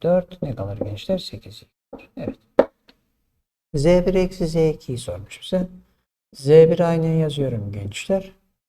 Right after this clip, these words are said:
beş artı on iki i. Z iki eksi ile çarparak yazıyoruz gençler. Yani eksi üç artı dört i.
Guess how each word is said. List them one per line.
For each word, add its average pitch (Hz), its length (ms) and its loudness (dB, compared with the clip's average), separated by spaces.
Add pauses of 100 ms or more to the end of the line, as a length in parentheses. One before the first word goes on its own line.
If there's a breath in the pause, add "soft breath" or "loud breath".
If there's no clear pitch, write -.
(320)
beş - 400 -2 (560)
artı 104 420 -4 (240)
on 143 120 -4
iki 160 280 -6
i. 175 320 -2 (1160)
Z 135 140 2
iki 180 440 6
eksi 180 320 4
ile 156 140 6
çarparak 131 560 -2
yazıyoruz 98 400 -10
gençler. - 520 -12
Yani 98 340 -4 (140)
eksi 143 400 -6
üç 139 400 -8 (140)
artı 101 340 -8
dört 104 260 -10
i. - 120 -6